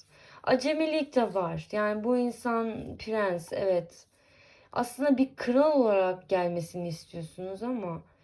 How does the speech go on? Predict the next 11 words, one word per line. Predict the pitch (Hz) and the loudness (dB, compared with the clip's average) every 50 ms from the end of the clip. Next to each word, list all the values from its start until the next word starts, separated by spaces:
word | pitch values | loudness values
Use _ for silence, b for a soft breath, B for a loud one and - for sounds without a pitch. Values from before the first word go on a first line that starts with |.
| b b b b _ | b b b b _
üçüncü | - - - 226 254 247 240 214 254 | -14 -12 -4 -4 -2 -2 0 0 0
enerji, | - 220 208 208 196 190 185 175 165 165 175 | 0 0 -2 -2 -2 -2 -2 -2 -2 -2 -4
evet | 180 - 220 220 214 - - | -2 0 0 0 0 -2 -4
bu | - - | -8 -8
üçüncü | - 220 220 - - 247 247 240 269 | -8 -10 -10 -10 -8 -6 -4 -2 -2
enerjileri | - - 240 240 240 233 220 220 190 202 196 202 202 190 180 175 170 170 b b b b b b b b b b _ _ | -2 -2 -2 -2 -2 0 -2 -2 -2 -4 -2 -2 0 0 0 0 -2 -2 b b b b b b b b b b _ _
kesinlikle | - - 240 233 226 - - - - 240 254 254 262 262 254 240 220 | -4 -4 -4 -4 -4 -8 -16 -10 -4 -2 0 2 2 0 0 -2 -2
atması | 196 185 190 - 185 185 160 - 180 | -2 -2 -6 -8 -10 -10 -10 -10 -8
gerekiyor | 180 175 175 175 165 - - 180 92 | -8 -6 -6 -6 -8 -8 -10 -8 -8
onun | - - - 92 92 | -8 -8 -8 -10 -8
da. | 87 71 - | -10 -10 -12